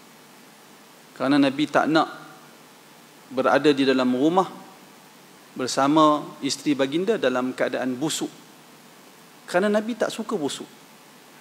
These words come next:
Bahkan malaikat pun tak suka dengan busuk. Kata Nabi sallallahu alaihi wasallam, "Innal malaikata,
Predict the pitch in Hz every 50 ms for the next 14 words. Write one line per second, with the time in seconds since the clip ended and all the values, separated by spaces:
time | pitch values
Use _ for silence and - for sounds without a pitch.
0 | - - - - - - - - - - - - - - - 147 165 165 175 -
1 | - 247 233 220 190 - - - 180 185 180 190 220 233 247 233 - - 285 233
2 | - 180 208 240 208 - 175 - - 240 226 - 240 196 175 147 135 131 127 127
3 | - - - - - - - - - - - - - - - - 156 156 165 170
4 | 214 196 - 185 175 170 165 165 156 156 147 143 151 151 156 147 139 143 139 135
5 | 135 - 180 180 190 190 180 175 170 - 175 175 160 156 147 147 143 147 143 143
6 | 147 156 160 - 185 170 - 165 165 165 208